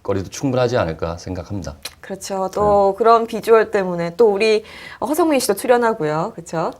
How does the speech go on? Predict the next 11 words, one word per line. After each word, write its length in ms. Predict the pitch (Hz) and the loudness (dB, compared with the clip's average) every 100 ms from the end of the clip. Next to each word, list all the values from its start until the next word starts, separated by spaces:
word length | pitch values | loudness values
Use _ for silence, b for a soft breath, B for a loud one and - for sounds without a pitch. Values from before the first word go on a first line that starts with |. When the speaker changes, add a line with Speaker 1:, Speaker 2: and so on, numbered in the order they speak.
| b b b b | b b b b
Speaker 1:
감사합니다. 500 | 85 85 98 131 107 | -10 -8 -2 -2 2
Speaker 2:
네. 120 | 214 370 | 6 6
<laughs> 1600 | 370 403 339 381 349 - 339 453 480 - - - 659 622 523 - | 10 10 10 8 6 4 2 0 -2 -4 -10 -8 -8 -10 -10 0
어, 140 | 233 | 0
거기서 400 | 226 262 262 302 | 2 0 2 2
이제 120 | 226 | 2
제필 360 | 226 240 381 330 | 2 2 2 6
역으로 300 | 247 202 190 | 6 6 -2
출연을 300 | 226 262 247 | 0 0 0
했잖아요. 500 | 240 240 208 170 | -4 -4 -4 -2
Speaker 1:
네. 100 | 185 | 2